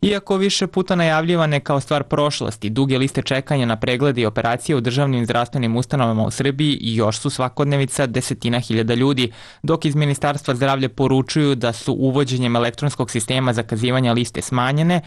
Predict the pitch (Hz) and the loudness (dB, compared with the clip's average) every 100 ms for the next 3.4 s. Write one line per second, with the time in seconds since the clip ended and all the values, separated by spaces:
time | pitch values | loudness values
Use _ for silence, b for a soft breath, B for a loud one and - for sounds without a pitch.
0 | B B - 120 135 139 135 156 156 170 | B B -4 0 2 0 0 -4 0 -2
1 | 151 - 101 113 117 131 139 131 127 120 | 0 0 0 2 2 0 2 2 2 0
2 | - 127 143 - 123 131 - 135 123 - | 0 0 0 0 0 0 -2 -2 -2 -2
3 | 95 85 - | -2 -4 -6